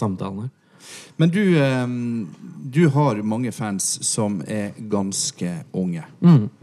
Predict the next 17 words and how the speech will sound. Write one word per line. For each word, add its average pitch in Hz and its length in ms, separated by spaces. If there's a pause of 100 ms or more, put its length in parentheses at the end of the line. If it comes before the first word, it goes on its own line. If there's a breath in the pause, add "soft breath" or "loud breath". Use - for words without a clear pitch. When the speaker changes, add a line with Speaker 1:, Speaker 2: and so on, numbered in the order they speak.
Speaker 2:
Ikke - 80
sant? 135 260
Du 127 160
er 110 80
et 101 80
forbilde 98 640
for, 90 220
Speaker 1:
Ja. 87 80 (320)
Speaker 2:
hvor, 202 160 (220)
hvor 180 200
unge 175 260
er 143 140
de 131 160
som 127 220
følger 120 240
deg 117 160
da? 151 160